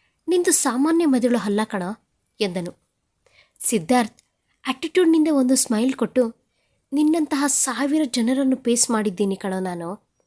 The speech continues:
ನಿನ್ನ ಮನುಷ್ಯರನ್ನು ಬದಲಾಯಿಸ್ದೆ, ವೆಹಿಕಲ್ಸ್‌ನನ್ನು ಬದಲಾಯಿಸ್ದೆ, ಆದರೆ ನಿನ್ನನ್ನು ನೀನು ಬದಲಾಯಿಸಲು ಆಗುವುದಿಲ್ಲ ಅಲ್ವಾ? ನಿನ್ನ ಇನ್ವಾಲ್ವ್‌ಮೆಂಟ್ ಇಲ್ಲದೆ ಡ್ಯಾಡ್ನನ್ನು ಕರೆದುಕೊಂಡು ಹೋಗಲು ಆಗುವುದಿಲ್ಲ ಅಲ್ವಾ? ಅದಕ್ಕೆ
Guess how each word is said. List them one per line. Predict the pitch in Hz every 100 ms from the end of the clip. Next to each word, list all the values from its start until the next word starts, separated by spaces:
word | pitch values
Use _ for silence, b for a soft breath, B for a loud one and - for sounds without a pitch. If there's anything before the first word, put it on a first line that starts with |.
| _ _ b b b -
ನಿನ್ನ | 294 311
ಮನುಷ್ಯರನ್ನು | 233 220 226 277 269 269
ಬದಲಾಯಿಸ್ದೆ, | 202 175 196 190 - 185 - _ _ _ _ 233
ವೆಹಿಕಲ್ಸ್‌ನನ್ನು | 269 - 370 - 349 339
ಬದಲಾಯಿಸ್ದೆ, | 220 208 208 208 - 180 - _ _ _ _ _
ಆದರೆ | 202 208 190 220 190 _ _ _ _
ನಿನ್ನನ್ನು | 240 277 330 320
ನೀನು | 320 330 320
ಬದಲಾಯಿಸಲು | 214 180 269 294 277 262
ಆಗುವುದಿಲ್ಲ | 220 214 233 208 208 196
ಅಲ್ವಾ? | 180 170 226 _ _ _ _ _ b b b -
ನಿನ್ನ | 320 349 339 254
ಇನ್ವಾಲ್ವ್‌ಮೆಂಟ್ | 247 302 320 294 294 262
ಇಲ್ಲದೆ | 247 254 269 247 - _ _ _ 208
ಡ್ಯಾಡ್ನನ್ನು | 202 240 330 349 330
ಕರೆದುಕೊಂಡು | - 247 302 302 311 302
ಹೋಗಲು | 269 285 269
ಆಗುವುದಿಲ್ಲ | 208 185 262 220 208 202
ಅಲ್ವಾ? | 190 175 185 - _ _ _ _ _ -
ಅದಕ್ಕೆ | 202 208 - -